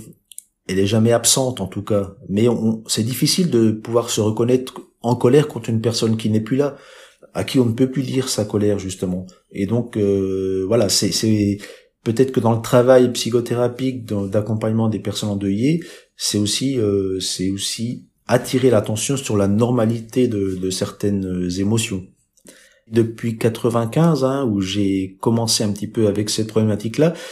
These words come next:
il y a eu beaucoup de programmes nationaux, euh, centrés sur le, sur le suicide et sur la prévention du suicide. Et c'est vrai que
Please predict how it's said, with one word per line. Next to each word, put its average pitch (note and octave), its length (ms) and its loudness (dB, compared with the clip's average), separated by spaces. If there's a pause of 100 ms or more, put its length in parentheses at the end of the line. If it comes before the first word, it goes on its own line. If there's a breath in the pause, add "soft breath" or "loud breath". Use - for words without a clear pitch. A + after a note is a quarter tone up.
(300 loud breath)
il G2+ 80 2
y A2+ 40 8
a A#2+ 40 8
eu B2 40 4
beaucoup E3 300 4
de E3+ 60 0
programmes C3 560 6
nationaux, C3 800 6 (640 loud breath)
euh, F#2 460 0
centrés C3+ 540 2
sur C3+ 260 0
le, G#2+ 560 0
sur A2+ 220 0
le A2 160 6
suicide A#2 640 -2
et - 40 -6
sur G#2+ 160 -4
la G2+ 80 2
prévention B2 600 0
du A#2 100 -2
suicide. A2 560 -2 (460 loud breath)
Et F#2 100 0
c'est - 160 4
vrai D3 300 2
que G#2+ 500 2